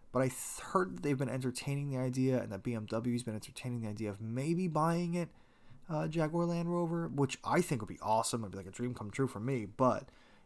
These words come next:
you know, 'cause as a fan of both brands and as a journalist for B M W, it would be kinda sweet to, you know, get in some Jags. But, uh, I doubt it happens, honestly. I think they're just crazy, crazy rumors. It would be awesome, but I doubt it.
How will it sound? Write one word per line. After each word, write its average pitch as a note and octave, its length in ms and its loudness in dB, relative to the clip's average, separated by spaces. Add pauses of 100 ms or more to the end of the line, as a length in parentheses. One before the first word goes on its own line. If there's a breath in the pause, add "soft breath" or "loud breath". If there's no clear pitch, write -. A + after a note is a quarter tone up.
you B2+ 60 -2
know, G2 180 0
'cause A#2 180 -2
as G#2+ 100 -2
a F#2+ 60 -8
fan C3 180 0
of A2+ 80 0
both G#2+ 220 0
brands A#2+ 320 0
and G2+ 100 -6
as G2+ 80 -8
a G2+ 40 -8
journalist A2+ 420 -2
for G#2+ 60 -8
B A2+ 120 -4
M A2 120 -6
W, C3 320 2
it G#2 40 -4
would G#2+ 240 -6
be - 60 -10
kinda B2 180 -2
sweet C#3 440 -2
to, G2+ 280 -4 (380 soft breath)
you B2 100 -4
know, G2+ 220 -8 (560)
get A2+ 120 -2
in E2 60 -12
some A2+ 220 -6
Jags. A#2+ 480 0 (560 loud breath)
But, A#2+ 240 4
uh, A2 480 0 (1000)
I C3+ 120 4
doubt A#2 240 2
it F#2+ 60 -4
happens, G2+ 340 -2
honestly. G2+ 280 -4
I G2+ 60 -4
think G#2+ 140 -6
they're F2 100 -10
just - 220 -8
crazy, F#2 580 -6 (200)
crazy F#2+ 280 -6
rumors. G2 400 -6 (460 soft breath)
It D3 80 6
would F#3+ 140 10
be D3+ 100 8
awesome, G2 360 4
but F2+ 120 -6
I F2+ 40 -6
doubt F2+ 280 -6
it. - 80 -12